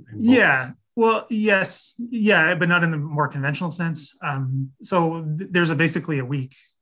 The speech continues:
Speaker 2: uh, just under, uh, between the retreat on the eleventh to the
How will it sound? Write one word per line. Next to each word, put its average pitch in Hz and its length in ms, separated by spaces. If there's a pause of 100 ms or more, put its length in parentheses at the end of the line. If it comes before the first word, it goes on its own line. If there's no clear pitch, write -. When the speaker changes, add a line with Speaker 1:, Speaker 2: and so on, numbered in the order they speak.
(160)
Speaker 2:
uh, 147 260 (540)
just 147 260
under, 135 540
uh, - 220 (300)
between 147 540
the 135 80
retreat 147 540 (480)
on 135 120
the 139 60
eleventh 135 480 (260)
to 135 320
the 131 120